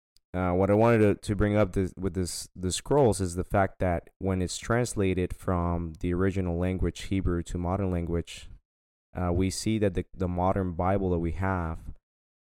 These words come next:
is, still has the exact same message. And Isaiah is the, is the longest book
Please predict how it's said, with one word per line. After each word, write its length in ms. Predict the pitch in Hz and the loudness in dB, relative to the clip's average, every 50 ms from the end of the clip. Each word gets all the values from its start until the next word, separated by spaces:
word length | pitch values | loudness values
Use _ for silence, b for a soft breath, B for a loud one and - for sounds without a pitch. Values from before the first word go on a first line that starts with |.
| _ _ _ - | _ _ _ 0
is, 160 | 104 92 - | 0 0 0
still 480 | - - - - 101 104 107 107 104 95 | -2 -6 -2 2 4 6 6 6 6 4
has 400 | 95 98 98 95 95 90 - - | 2 2 2 2 2 0 -2 -4
the 120 | - 92 | -6 -6
exact 680 | 90 - - - - - 101 95 92 92 - - - - | -6 -6 -8 -8 -4 -2 0 0 0 0 -2 -6 -10 -12
same 440 | - - 98 92 87 87 85 82 | -8 -4 -2 -2 0 0 -2 -2
message. 640 | 82 85 85 87 - - - 85 78 - - - - - | -2 -2 -2 -4 -4 -4 -6 -6 -6 -6 -10 -14 -12 -6
And 160 | 92 90 90 | -4 -2 -2
Isaiah 400 | 87 87 - - 101 107 110 107 | -2 -2 -2 -2 0 2 2 2
is 100 | 98 90 | 2 2
the, 140 | 92 87 - - | 0 -2 -2 -4
is 140 | - 92 87 | -4 -4 -2
the 80 | 90 85 | 0 0
longest 600 | 85 87 90 95 101 101 95 92 85 82 82 - | 2 2 2 2 2 2 0 0 -2 0 2 2
book 320 | 85 82 82 - - - | 2 2 0 -2 -8 -14